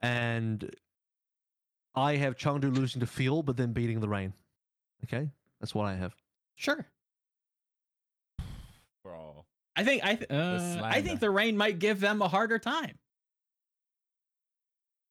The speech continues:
Speaker 1: Ju-, yeah, well, they got Kai, first of all.
Speaker 2: Exactly. I think you, I think Atlanta can have the adaptation.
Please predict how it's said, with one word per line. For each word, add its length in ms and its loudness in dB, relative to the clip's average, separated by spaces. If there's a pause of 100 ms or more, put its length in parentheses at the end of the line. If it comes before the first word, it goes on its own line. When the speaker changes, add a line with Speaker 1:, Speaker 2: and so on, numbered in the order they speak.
(140)
Speaker 1:
Ju-, 120 0
yeah, 160 0
well, 100 0
they 120 0
got 140 -4
Kai, 320 0
first 320 -2
of 60 -4
all. 60 0
Speaker 2:
Exactly. 580 -4 (1000)
I 140 -2
think 240 -4
you, 260 -2
I 120 0
think 400 -4
Atlanta 480 -2
can 400 -2
have 400 -2
the 160 -4
adaptation. 840 -4